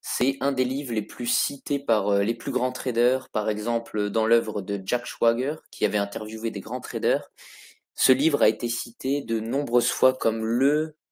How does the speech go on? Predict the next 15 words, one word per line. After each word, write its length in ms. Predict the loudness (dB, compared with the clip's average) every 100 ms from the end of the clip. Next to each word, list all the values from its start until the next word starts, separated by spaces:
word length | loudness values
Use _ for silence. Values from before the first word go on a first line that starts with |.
| _ -10
meilleur 440 | -4 2 2 2
livre 240 | 0 0
à 80 | 0
lire 220 | 2 -2
sur 180 | -2 -2
l'investissement 600 | -2 -2 -4 -8 -6 -6
en 40 | -6
bourse. 440 | -8 -12 -18 -20 _ -20 -20 _ -6
Donc, 140 | -4
c'est 160 | -2 -2
l'histoire 580 | -2 -4 4 6 6 2
de 140 | -4
Jesse 280 | -2 -4 -4
Livermore. 640 | -4 -2 -2 0 -2 -4 -8
Donc, 260 | -10 -10